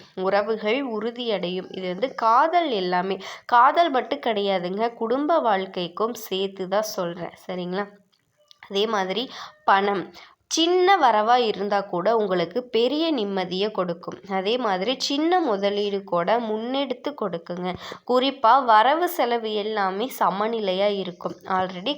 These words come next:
கடனாலேயே இருந்தீங்கன்னா கூட முழுசா அந்த கடனை சுத்தமா அடைக்கிறதுக்கான வாய்ப்பா அமையுங்க. அதே மாதிரி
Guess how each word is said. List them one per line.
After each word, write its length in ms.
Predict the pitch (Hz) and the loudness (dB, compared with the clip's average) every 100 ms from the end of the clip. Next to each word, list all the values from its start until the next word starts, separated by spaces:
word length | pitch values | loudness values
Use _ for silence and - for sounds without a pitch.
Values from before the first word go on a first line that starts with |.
| 269 | 2
கடனாலேயே 720 | 214 247 311 311 285 254 285 277 214 | 2 2 2 2 2 0 -2 -2 -2
இருந்தீங்கன்னா 540 | 208 208 202 196 190 185 180 | -2 -4 -4 -2 -4 -4 -4
கூட 140 | 180 214 - - - 240 | 2 2 0 -8 -10 0
முழுசா 480 | 285 339 381 381 392 359 | 4 4 2 4 6 6
அந்த 200 | 254 214 196 | 4 0 2
கடனை 340 | 185 180 196 247 277 | 2 2 0 -2 -4
சுத்தமா 500 | 277 - 339 320 330 | -6 0 2 4 2
அடைக்கிறதுக்கான 920 | 254 - 202 196 190 185 180 175 214 220 | 2 0 0 0 -2 -2 0 0 0 0
வாய்ப்பா 460 | 170 175 202 - 214 190 | 2 2 0 -2 -2 -2
அமையுங்க. 460 | 180 175 175 175 180 - 180 | -4 -8 -8 -10 -12 -14 -8
அதே 160 | 180 220 214 | -4 -2 -2
மாதிரி 300 | 180 185 | -2 0